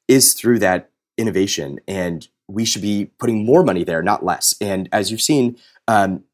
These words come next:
d-, uh, federal spending towards R and D has just gone down dramatically over the last, uh, uh, half century and continues to do so. Maybe it ticked up a little bit the last few years, but,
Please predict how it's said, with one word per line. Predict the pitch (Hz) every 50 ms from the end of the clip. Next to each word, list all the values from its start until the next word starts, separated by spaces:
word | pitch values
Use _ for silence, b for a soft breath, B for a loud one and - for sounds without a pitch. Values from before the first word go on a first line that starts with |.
| _ _ _
d-, | - 92 - - _ _ _ - - 101 - -
uh, | - 107 95 -
federal | - 131 135 123
spending | - - 117 107 110 101
towards | - - 95 90 -
R | - 95
and | 92
D | 95 120 113 98
has | 98 95 -
just | - 85 -
gone | - 98 90 82
down | 92 92 92 92 87 85 80 - _ _ _ _ _ -
dramatically | - 98 95 95 101 110 113 107 - 80 76 73
over | - 82 87 80 -
the | 87
last, | 87 90 85 82 - - - - - -
uh, | 87 85 80 78 78 76 - - _ _ _ _ _ -
uh, | 85 78 76 73 69 - - _ _ _ _ _ _ -
half | - - 104 -
century | - - 95 98 - 123 127 139 151 143 b b b b b -
and | 110 107 101 -
continues | - 117 - - 131 139 135 113 - -
to | -
do | 113 123
so. | - - 82
Maybe | 101 113 120 123 113
it | 110 -
ticked | - 110 - -
up | 104 -
a | 82
little | 80 95 113 127
bit | 147 139 -
the | 127
last | 139 139 143 143 -
few | - 131
years, | 135 143 143 139
but, | - - 101 101 -